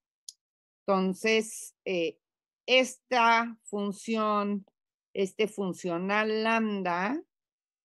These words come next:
no es, eh, acotado. Bueno, este, este teorema es importante y es, eh, cuando estamos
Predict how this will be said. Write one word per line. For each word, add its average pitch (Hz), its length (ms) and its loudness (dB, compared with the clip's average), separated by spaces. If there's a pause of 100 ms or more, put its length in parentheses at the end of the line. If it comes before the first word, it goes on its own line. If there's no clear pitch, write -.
(120)
no 233 580 4
es, 208 280 -2 (1120)
eh, 156 400 -4
acotado. 165 640 -6 (1700)
Bueno, 165 300 -4
este, 240 460 0
este 233 380 -2
teorema 226 840 0 (380)
es 180 380 -6
importante 226 1500 -2 (1160)
y 214 160 4
es, 220 680 -2 (160)
eh, 180 560 0 (120)
cuando 208 340 0
estamos 220 960 2